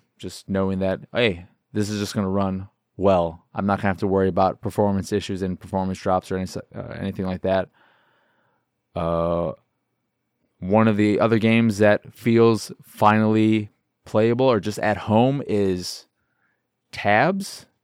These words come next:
Totally Accurate Battle Simulator, which is a physics-based, silly puzzle-ish game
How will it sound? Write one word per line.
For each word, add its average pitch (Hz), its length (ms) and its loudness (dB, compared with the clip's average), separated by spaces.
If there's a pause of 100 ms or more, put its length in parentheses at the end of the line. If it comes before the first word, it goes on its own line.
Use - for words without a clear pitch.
Totally 113 640 2
Accurate 101 460 0
Battle 98 260 2
Simulator, 170 640 -2 (760)
which 101 240 0
is 107 400 4 (760)
a 131 120 2
physics-based, 135 800 2
silly 110 540 2 (640)
puzzle-ish 110 720 0
game 104 500 -2